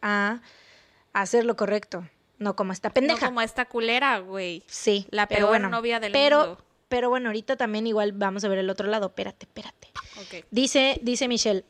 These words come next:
Speaker 1: eh, "Estás dudoso porque sigues pensando lo demás y posponiéndolo. Solo necesitas hacerlo, Conrad. Entre más lo pospongas, más te comerá.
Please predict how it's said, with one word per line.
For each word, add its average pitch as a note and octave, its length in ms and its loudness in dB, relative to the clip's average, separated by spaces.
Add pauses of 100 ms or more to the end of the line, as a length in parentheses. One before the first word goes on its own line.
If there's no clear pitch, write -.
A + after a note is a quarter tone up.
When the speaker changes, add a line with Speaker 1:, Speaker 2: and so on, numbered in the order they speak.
(140)
Speaker 1:
eh, A3 440 2
"Estás C4 300 4
dudoso C#4+ 400 2
porque A3+ 240 -4
sigues A#3 300 -2
pensando G#3 420 -2
lo A3+ 100 2
demás G3 400 -2
y G#3+ 120 -6
posponiéndolo. F#3+ 800 -2
Solo A#3+ 280 2
necesitas G#3+ 480 0
hacerlo, G3 420 0
Conrad. F#3 360 -8 (120)
Entre G#3 280 -2
más A#3 240 2
lo D4+ 100 2
pospongas, A#3 540 0
más G#3 240 -2
te A3 80 -4
comerá. F#3+ 420 -2